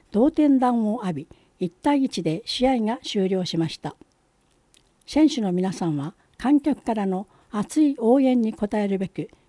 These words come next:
ピッチを駆け回っていました。ビファーレン長崎の関係者の皆様、応援に来場された皆様、お疲れ様でした。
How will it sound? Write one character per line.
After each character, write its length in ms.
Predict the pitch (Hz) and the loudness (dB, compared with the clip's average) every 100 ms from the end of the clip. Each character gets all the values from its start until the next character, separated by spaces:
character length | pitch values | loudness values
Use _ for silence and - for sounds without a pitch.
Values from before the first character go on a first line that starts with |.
| _ | _
ピ 100 | 302 | 0
ッ 60 | 285 | 0
チ 200 | - 185 | -2 -6
を 60 | 165 | -4
駆 280 | - - 233 | -6 -2 0
け 0 | |
回 160 | 254 | 0
っ 20 | 247 | -2
て 160 | 175 | -2
い 80 | 160 | -2
ま 120 | 156 | -2
し 100 | - | -6
た。 180 | - 135 _ _ _ _ _ _ _ _ _ _ _ _ _ _ - | -12 -12 _ _ _ _ _ _ _ _ _ _ _ _ _ _ -2
ビ 140 | 190 | 0
フ 100 | 254 | 2
ァ 80 | 285 | 2
ー 40 | |
レ 100 | 285 | 2
ン 80 | 262 | 2
長 180 | 254 247 | 2 0
崎 240 | 214 - | -4 -4
の 220 | 151 147 - | -4 -4 -6
関 220 | 233 277 | -2 0
係 220 | 277 269 | 0 -2
者 140 | - 269 | 0 -2
の 100 | 202 | 0
皆 220 | 180 170 | -2 -2
様、 260 | - 143 - _ _ _ _ - | -4 -6 -8 _ _ _ _ -2
応 200 | 214 277 | 4 6
援 240 | 277 262 | 6 4
に 220 | 226 226 226 | 2 0 0
来 220 | 196 277 | 2 2
場 220 | 285 269 | 4 2
さ 100 | - | 2
れ 120 | 240 | -2
た 120 | 226 220 | 0 0
皆 220 | 202 185 | 0 -2
様、 280 | 143 139 - | -4 -6 -8
お 60 | 381 | -16
疲 260 | - 220 | -6 -2
れ 80 | 190 | -2
様 240 | - 180 | -2 -4
で 120 | 175 165 | -4 -8
し 80 | |
た。 200 | - - | -10 -16